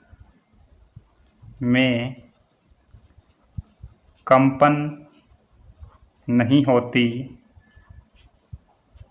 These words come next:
उसे अघोष कहते हैं।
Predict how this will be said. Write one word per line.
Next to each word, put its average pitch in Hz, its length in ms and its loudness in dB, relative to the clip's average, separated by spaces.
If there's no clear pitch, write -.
उसे 135 500 0
अघोष 139 800 2
कहते 123 320 2
हैं। 110 520 -4